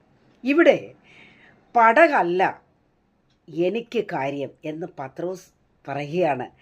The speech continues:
എങ്ങനെയാണ് പറയുന്നത്? പത്രോസ് പറയുന്നത്, "ഞാൻ യേശുവിൻ്റെ അടുക്കൽ ചെല്ലണം, എനിക്ക് യേശുവിൻ്റെ അടുക്കൽ ചെല്ലണം." പടക വിട്ടിട്ട് പത്രോസ് യേശുവിനോ-, യേശുവിൻ്റെ അരികിലേക്ക് ചെല്ലുവാനായിട്ട് കടൽ മീതെ നടന്നു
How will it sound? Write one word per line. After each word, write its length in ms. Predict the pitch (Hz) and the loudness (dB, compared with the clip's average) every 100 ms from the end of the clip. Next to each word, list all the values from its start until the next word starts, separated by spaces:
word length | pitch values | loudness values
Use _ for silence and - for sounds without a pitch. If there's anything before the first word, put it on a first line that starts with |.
| - _ 127 | -20 _ -8
എങ്ങനെയാണ് 400 | 143 214 262 226 175 | -2 2 2 2 2
പറയുന്നത്? 320 | 156 147 135 | 0 -4 -6
പത്രോസ് 340 | 131 208 233 247 | -6 -6 -4 -2
പറയുന്നത്, 360 | 185 202 202 156 - - 147 | 0 0 -2 -6 -10 -18 -12
"ഞാൻ 120 | 151 135 | -10 -8
യേശുവിൻ്റെ 580 | 175 - - 262 240 226 190 | -10 -10 -6 -4 -2 -2 -2
അടുക്കൽ 260 | 175 170 151 156 | -2 -6 -8 -10
ചെല്ലണം, 340 | 117 120 - _ _ _ _ - | -12 -14 -20 _ _ _ _ -12
എനിക്ക് 300 | 147 175 233 254 - - - - | -10 -6 -4 -4 -6 -20 -20 -2
യേശുവിൻ്റെ 520 | 170 226 - 285 285 262 | 0 0 0 -2 2 2
അടുക്കൽ 240 | 220 220 202 | 2 0 0
ചെല്ലണം." 300 | 190 160 147 - | -2 -2 -4 -6
പടക 340 | 156 135 214 262 214 | -6 -2 0 0 2
വിട്ടിട്ട് 540 | 202 - 240 214 - 147 135 196 226 - - - | 0 -2 -4 -4 -2 -2 -2 -4 -6 -16 -20 -14
പത്രോസ് 640 | - - - 254 269 254 175 | -10 -10 -4 -2 -2 0 0
യേശുവിനോ-, 720 | 165 214 - - 262 254 240 226 | 0 0 -4 -4 -4 2 2 2
യേശുവിൻ്റെ 360 | 160 185 262 247 | -2 -4 -4 0
അരികിലേക്ക് 500 | 156 185 233 247 247 233 | 0 -2 0 0 0 -6
ചെല്ലുവാനായിട്ട് 720 | 170 190 185 220 202 190 175 185 - - _ | -6 -6 -4 -2 0 -2 -4 -8 -10 -20 _
കടൽ 240 | 143 143 226 254 | -6 -4 -2 -2
മീതെ 200 | 247 214 170 | 0 0 0
നടന്നു 320 | 151 190 240 | -2 -2 -4